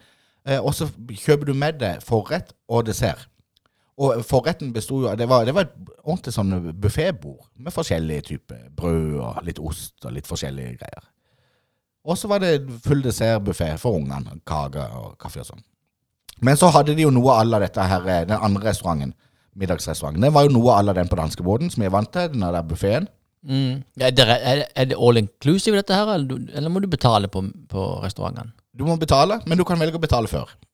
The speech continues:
Speaker 2: Ja.
Speaker 1: du reiser. Du kan velge å bet-, gjøre det som på danskebåten, at du bare legger det inn i billetten.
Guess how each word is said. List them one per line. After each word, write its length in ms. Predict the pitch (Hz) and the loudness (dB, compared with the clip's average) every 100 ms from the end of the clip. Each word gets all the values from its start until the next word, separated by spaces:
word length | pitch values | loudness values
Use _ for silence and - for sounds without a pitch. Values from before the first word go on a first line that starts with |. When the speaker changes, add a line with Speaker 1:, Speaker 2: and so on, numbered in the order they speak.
| _ _ _ _ _ | _ _ _ _ _
Speaker 2:
Ja. 160 | 104 85 | -2 -2
Speaker 1:
du 60 | 90 | -2
reiser. 240 | 76 95 | -4 -4
Du 60 | 147 | -2
kan 120 | 147 | -2
velge 240 | 127 143 156 | -2 -2 -2
å 40 | |
bet-, 180 | 143 - - | -6 -8 -4
gjøre 200 | 131 143 | 0 0
det 80 | 143 | 0
som 160 | 190 | -6
på 160 | - - | -6 -2
danskebåten, 540 | 117 - 101 85 - - _ _ _ _ | -2 0 -2 -2 -6 -12 _ _ _ _
at 80 | 139 | -6
du 60 | 156 | 0
bare 140 | 147 | 0
legger 160 | 151 151 | 0 0
det 80 | 123 | 2
inn 100 | 117 | 0
i 40 | |
billetten. 420 | 107 71 - 67 | 0 -6 -10 -18